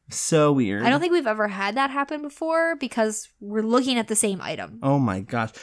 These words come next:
Speaker 1: Two hundred twenty-two pages?
Speaker 2: Yes, two hundred twenty-two.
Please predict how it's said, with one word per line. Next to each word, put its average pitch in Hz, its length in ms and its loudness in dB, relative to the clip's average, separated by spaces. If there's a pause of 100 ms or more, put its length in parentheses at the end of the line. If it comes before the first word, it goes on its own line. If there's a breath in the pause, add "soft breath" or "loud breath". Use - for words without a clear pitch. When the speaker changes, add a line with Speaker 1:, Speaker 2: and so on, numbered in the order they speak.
(100)
Speaker 1:
Two 208 160 4
hundred 196 240 6
twenty-two 185 320 4
pages? 196 480 2
Speaker 2:
Yes, 208 280 -2
two 220 100 -6
hundred 247 240 -6
twenty-two. 262 680 -4